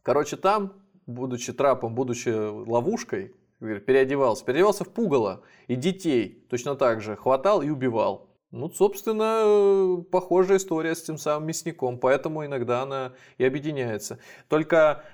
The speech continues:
э, в отличие от мясника, этот продолжал выглядеть вот, вот таким вот пугалом соломенным. То есть, представляешь, да, э, в американских фильмах, ужастиках, часть, ужастики,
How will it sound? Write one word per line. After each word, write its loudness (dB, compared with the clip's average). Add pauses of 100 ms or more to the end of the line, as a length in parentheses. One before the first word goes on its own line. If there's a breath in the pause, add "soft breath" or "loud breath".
(120 loud breath)
э, -20
в 4
отличие 2
от -2
мясника, 0
этот -2
продолжал 4
выглядеть -4
вот, -4
вот -10
таким -4
вот -2
пугалом 2
соломенным. -2
То -16
есть, -16
представляешь, 2
да, 4 (280 loud breath)
э, -2
в 2
американских -4
фильмах, -6
ужастиках, -2
часть, -6
ужастики, -4